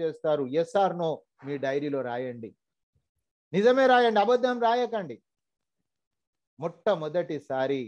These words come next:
మార్కెట్లో లభ్యమవుతున్న వస్తువు, సరసమైన ధరకు నాణ్యమైన వస్తువు. అయితే ఫ్రెండ్స్, బీ టూ సీ అంటే ఇన్వెస్టర్స్, బీ టూ బీ అంటే ఇన్వెస్టర్స్ కాదు. ఈరోజు ఉదాహరణకు Paytm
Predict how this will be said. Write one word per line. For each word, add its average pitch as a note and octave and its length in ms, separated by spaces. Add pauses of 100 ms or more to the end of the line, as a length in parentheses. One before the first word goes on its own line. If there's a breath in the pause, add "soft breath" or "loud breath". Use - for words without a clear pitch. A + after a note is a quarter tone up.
(760)
మార్కెట్లో F3 680 (100)
లభ్యమవుతున్న D3+ 760 (140)
వస్తువు, A#2+ 420 (320 soft breath)
సరసమైన G3+ 580 (120)
ధరకు D#3+ 300 (120)
నాణ్యమైన C3 540 (120)
వస్తువు. F#2+ 360 (1400)
అయితే D#3+ 200 (100)
ఫ్రెండ్స్, A2+ 340 (1120)
బీ C3 160 (120)
టూ A#3 100 (120)
సీ F3+ 120 (120)
అంటే D3+ 220 (140)
ఇన్వెస్టర్స్, D3+ 680 (400)
బీ C3 80 (100)
టూ F#3 80 (140)
బీ C#3+ 80 (100)
అంటే B2+ 180 (100)
ఇన్వెస్టర్స్ B2+ 580 (180)
కాదు. G#2 240 (1700)
ఈరోజు B3+ 340
ఉదాహరణకు B3+ 440
Paytm A#3+ 360